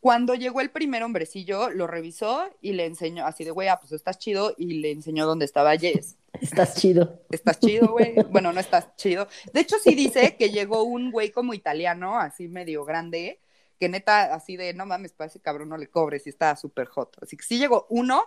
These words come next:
Speaker 1: que dijo así de, "Verga, güey, ese cabrón sí me lo cogía sin pedos, sin cobrar",
Speaker 2: Sí.
Speaker 1: ¿no? O sea, que sí estaba guapo. Pero bueno, llegó el primero que no estaba bien,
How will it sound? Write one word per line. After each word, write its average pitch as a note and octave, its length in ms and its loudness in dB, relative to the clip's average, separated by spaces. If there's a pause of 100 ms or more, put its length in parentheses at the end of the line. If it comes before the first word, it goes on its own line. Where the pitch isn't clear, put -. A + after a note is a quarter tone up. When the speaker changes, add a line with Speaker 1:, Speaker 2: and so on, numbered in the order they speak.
Speaker 1:
que F3+ 100 -2
dijo D#3+ 180 -8
así E3+ 200 -4
de, F3 80 -4
"Verga, F3 460 0
güey, C#3+ 180 -10
ese G3 160 -14
cabrón D3 340 -6
sí D#3 140 -18
me C#3+ 100 -12
lo C3+ 120 -10
cogía C#3 340 -8
sin B2 240 -10
pedos, - 320 -4 (920)
sin C3+ 240 -8
cobrar", C#3 340 4
Speaker 2:
Sí. B2 140 -12 (100)
Speaker 1:
¿no? E3 220 -2 (240)
O C#3 80 -2
sea, D3 120 -4
que - 60 -16
sí - 80 -4
estaba D3+ 200 2
guapo. A#2 320 -2
Pero D#3 160 2
bueno, D3 160 0
llegó E3 200 2
el A#3 100 0
primero F#3+ 340 -2
que D#3 80 -6
no C3+ 100 2
estaba F#3+ 320 2
bien, F#3 320 -4